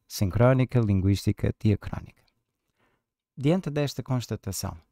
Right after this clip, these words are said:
se torna necessário, então, cindir a linguística em duas partes, tendo cada uma seu próprio princípio.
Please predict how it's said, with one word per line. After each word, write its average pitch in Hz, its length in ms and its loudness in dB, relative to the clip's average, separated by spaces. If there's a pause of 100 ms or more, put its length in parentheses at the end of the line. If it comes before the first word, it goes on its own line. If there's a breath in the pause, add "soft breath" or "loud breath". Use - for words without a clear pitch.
(140)
se - 200 -4
torna 110 320 0
necessário, 101 600 -4
então, 98 380 -8 (520 soft breath)
cindir 147 560 2
a 135 40 0
linguística 110 640 0
em 107 180 0
duas 113 480 -2
partes, - 640 0 (380)
tendo 101 320 -2
cada 160 200 0
uma 147 220 0
seu 110 300 -4
próprio 98 560 -4 (120)
princípio. 98 640 -6